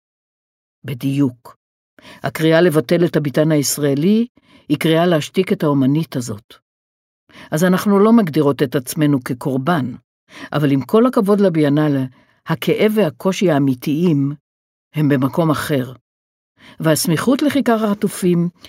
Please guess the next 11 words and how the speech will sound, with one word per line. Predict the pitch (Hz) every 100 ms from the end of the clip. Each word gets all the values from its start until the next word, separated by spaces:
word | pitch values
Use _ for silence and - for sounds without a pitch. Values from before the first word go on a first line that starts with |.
| -
היא | 160
תזכורת | - 165 - 208 220 202
יומיומית | 180 170 147 147 -
לכך, | 139 - 117 - - _ _ _ _ _ _ -
למורכבות | 160 156 151 135 - 165 143 240 - - - _ _ -
ולמה | 160 135 139
שקורה | - 127 135 123 120
פה. | - 117 _ _ _ _ _ _ _ _ _ -
והביאנלה | 160 185 180 226 285 381 349
מכניסה | - 202 - - 269
אותנו | 269 - 233 240 240